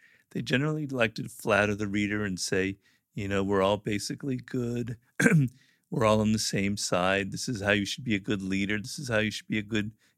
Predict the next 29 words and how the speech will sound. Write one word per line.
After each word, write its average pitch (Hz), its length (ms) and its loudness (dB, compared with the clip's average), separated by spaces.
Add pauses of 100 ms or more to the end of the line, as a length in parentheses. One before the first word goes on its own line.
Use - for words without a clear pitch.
employee," 127 480 -4
et 120 80 -6
cetera. 117 540 2 (560)
And 131 160 0
my 143 140 4
experience 127 520 0
isn't 127 240 -2
like 151 240 -2
that. 127 160 -8
My 101 120 0
experience 104 580 -2
is 110 140 -8
that 104 160 0
the - 760 -12
world 117 240 2
is 107 100 -2
very 104 240 4
difficult 123 480 -4
sometimes, 92 720 -8 (280)
and 165 100 -8
there 107 80 2
are - 40 -2
people 131 300 -2
who 120 160 0
are 107 60 2
very 101 340 2
manipulative 107 760 -2
out 85 280 -2
there. - 260 -6